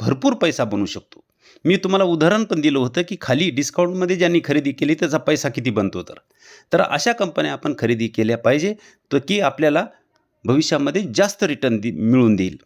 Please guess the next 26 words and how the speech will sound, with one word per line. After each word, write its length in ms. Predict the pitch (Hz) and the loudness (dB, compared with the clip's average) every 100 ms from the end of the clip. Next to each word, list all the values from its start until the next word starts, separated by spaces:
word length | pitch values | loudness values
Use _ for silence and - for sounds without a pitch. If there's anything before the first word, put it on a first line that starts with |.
| _ - | _ -4
आणि 220 | 123 202 | 0 0
आपला 280 | 233 - 190 | 0 0 0
पोर्टफोलिओ 720 | 185 185 196 - 202 226 226 | 2 2 2 2 0 2 2
जर 160 | 208 208 | 2 0
डायव्हर्सिफाईड 840 | 160 165 170 175 - 170 160 135 | 2 2 2 -2 -4 0 2 2
असेल, 340 | 127 127 98 80 - _ - | 0 0 -6 -8 -18 _ 0
वेगवेगळ्या 440 | 151 180 202 214 | 2 2 2 0
क्षेत्रातल्या 520 | 214 180 - 160 156 | 0 -2 0 -2 -2
कंपन्या 360 | 147 135 135 131 | -2 0 0 0
जर 140 | 127 | 2
आपण 260 | 123 123 117 | 0 2 0
घेतल्या, 320 | 110 - 156 | 0 0 0
एफएमसीजी 600 | 160 131 135 120 113 127 | 0 -2 -2 -2 -4 0
आहे, 240 | 120 110 | 0 -2
त्याच्यामध्ये 440 | 120 120 120 123 117 | -4 -2 0 2 2
व्हीबीएल 440 | 110 123 127 131 | 2 2 2 4
आहे, 160 | 117 113 | 4 2
हिंदुस्तान 480 | 120 131 127 135 113 | 0 -2 0 -2 0
फूड 140 | 123 110 | 0 2
आहे, 160 | 113 | 2
देवयानी 500 | 110 127 131 123 123 | 2 2 4 2 2
आहे, 220 | 117 113 | 2 0
डीमार्ट 460 | 113 135 135 131 - | 0 2 4 2 2
आहे, 200 | 110 110 - - - - | -2 -2 -8 -20 -12 -2
आयटीमधल्या, 580 | 135 175 160 139 127 120 | 0 2 2 2 2 0
केमिकलमधल्या, 800 | 151 156 160 156 139 123 123 | 2 2 2 2 2 2 2